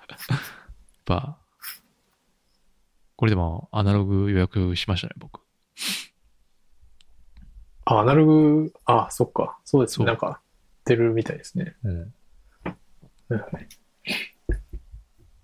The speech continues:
Speaker 1: すごいなんか予約でいっぱいになったみたいだ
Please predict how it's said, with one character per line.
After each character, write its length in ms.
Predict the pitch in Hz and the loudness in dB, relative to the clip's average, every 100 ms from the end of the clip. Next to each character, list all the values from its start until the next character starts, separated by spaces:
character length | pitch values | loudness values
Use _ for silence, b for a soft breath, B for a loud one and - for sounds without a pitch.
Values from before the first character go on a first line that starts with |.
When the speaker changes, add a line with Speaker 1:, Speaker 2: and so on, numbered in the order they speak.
| - - - - - | -18 -16 -16 -16 -4
Speaker 1:
す 120 | 101 | 0
ご 140 | 90 | 0
い 40 | 85 | 0
な 60 | |
ん 80 | 82 | -4
か 160 | - - | -8 -6
予 100 | 110 | 0
約 180 | 90 - | 0 2
で 60 | 87 | 0
い 40 | |
っ 40 | |
ぱ 140 | - 90 | 0 -2
い 40 | |
に 40 | 85 | -2
な 40 | |
っ 40 | |
た 140 | - - | -4 -10
み 60 | |
た 80 | - | -14
い 40 | |
だ 60 | - | -18